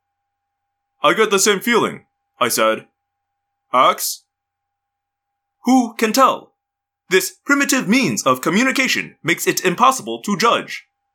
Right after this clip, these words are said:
Now that humans have the telephone, why do they still use this primitive system? Actually, the phone was invented first,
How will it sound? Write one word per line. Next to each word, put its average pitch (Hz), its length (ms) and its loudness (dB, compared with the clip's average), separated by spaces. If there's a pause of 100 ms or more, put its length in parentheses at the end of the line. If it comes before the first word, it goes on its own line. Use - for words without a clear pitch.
(760)
Now 247 280 4
that 190 200 -6
humans 175 340 0
have 190 180 0
the 220 120 -2
telephone, 220 540 -2 (460)
why 254 280 4
do 214 140 -10
they 208 140 0
still 226 260 -2
use 202 380 0
this 151 260 -2
primitive 151 500 -2
system? - 520 -4 (1500)
Actually, 120 640 -2
the 131 100 0
phone 208 300 2
was 131 160 0
invented 123 380 -2
first, - 460 -2